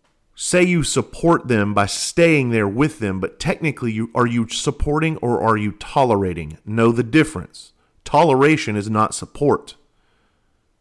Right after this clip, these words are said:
That alcoholic may not want to be an alcoholic. That alcoholic may want help,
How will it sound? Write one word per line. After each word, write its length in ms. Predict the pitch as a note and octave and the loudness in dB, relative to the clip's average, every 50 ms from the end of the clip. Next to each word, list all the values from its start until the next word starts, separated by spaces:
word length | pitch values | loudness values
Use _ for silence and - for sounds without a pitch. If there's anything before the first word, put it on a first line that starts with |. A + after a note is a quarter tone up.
| _ _ _ _ _ _ _ _ _ _ _ _ _ _ _ _ _ _ _ _ _ _ _ _ _ _ _ _ _ _ _ _ _ _ _ _ _ _ _ _ _ _ _ _ _ _ _ | _ _ _ _ _ _ _ _ _ _ _ _ _ _ _ _ _ _ _ _ _ _ _ _ _ _ _ _ _ _ _ _ _ _ _ _ _ _ _ _ _ _ _ _ _ _ _
That 160 | B2 C3+ C#3 | 0 2 4
alcoholic 800 | C3 B2 A2+ - A2+ G2+ F2+ - D3 D#3+ C#3 A#2 G#2+ - - - _ _ _ _ _ _ _ _ _ _ _ _ _ _ - | 4 4 2 2 -2 -4 0 2 4 4 6 4 2 0 -2 -10 _ _ _ _ _ _ _ _ _ _ _ _ _ _ -8
may 240 | A2 A#2+ C#3+ D3+ D3+ | -2 0 2 2 4
not 180 | C3+ B2+ A2+ | 4 2 2
want 160 | G#2+ B2 C3 C3 | 2 0 0 0
to 60 | A#2+ | 0
be 240 | A#2+ A#2 C3 C#3 C3 | 0 0 2 2 2
an 80 | A#2+ | 2
alcoholic. 640 | G#2 G2 F#2 - - - F2 F#2 E2+ E2 E2 D2+ - | 0 0 -2 -4 -10 -12 -10 -8 -6 -6 -8 -8 -4
That 180 | G#2+ A#2+ C#3+ D#3 | -2 0 2 2
alcoholic 560 | D3 C3+ A2+ - G#2+ G#2+ C3+ C#3 C3+ A#2+ D2 | 0 0 -2 -4 -4 -2 -2 -2 0 -2 -2
may 180 | A2+ A#2 B2 | -2 -2 -2
want 380 | C3 A#2 G#2+ A#2 C3 C#3+ - - | -2 -2 -2 -2 -2 -4 -4 -8
help, 340 | G#2 G#2+ F#2+ F2+ - - | -10 -10 -10 -10 -12 -18